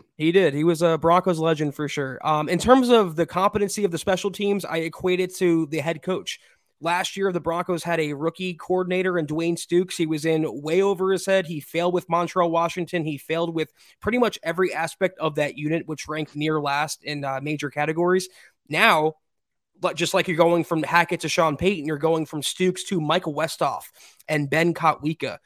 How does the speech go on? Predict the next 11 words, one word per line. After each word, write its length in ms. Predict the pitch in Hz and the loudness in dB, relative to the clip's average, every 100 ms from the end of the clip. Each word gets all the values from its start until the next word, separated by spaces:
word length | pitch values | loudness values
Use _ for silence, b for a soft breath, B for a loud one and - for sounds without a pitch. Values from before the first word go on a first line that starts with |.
| _ - | _ -8
Two, 420 | - 208 247 233 - | 0 4 4 4 -2
especially 400 | 156 240 233 196 | 0 2 2 2
Westhoff, 480 | 156 185 - 147 - | 2 2 2 0 0
he 220 | 202 180 | -4 -2
is 140 | 175 | 0
a 140 | 165 151 | 0 -2
legendary, 1040 | 143 143 160 196 196 196 170 156 147 139 - b - | -6 -4 0 2 4 2 4 2 -2 -6 -12 b -12
legendary 760 | 143 175 196 214 185 175 170 | -2 0 2 2 2 2 0
special 340 | - 170 - 165 | -2 -6 -4 -4
teams 300 | 180 170 - | 0 0 0
coach. 380 | 170 165 - | 0 0 -2